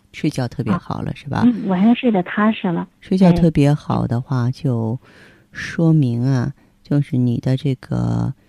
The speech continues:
Speaker 1: 神经内分泌平衡了。那普康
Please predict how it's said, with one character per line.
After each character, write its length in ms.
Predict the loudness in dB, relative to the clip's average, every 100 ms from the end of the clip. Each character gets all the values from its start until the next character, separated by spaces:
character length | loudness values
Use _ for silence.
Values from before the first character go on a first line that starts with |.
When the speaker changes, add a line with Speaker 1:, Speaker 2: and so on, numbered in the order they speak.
| _ _
Speaker 1:
神 260 | 4 6
经 160 | 6 4
内 120 | 2
分 180 | 2 0
泌 100 | 0
平 280 | -2 -4 -4
衡 320 | -4 -4 -4
了。 100 | -6 _ _ _
那 200 | 2 2
普 320 | 2 0 0
康 340 | 0 0 0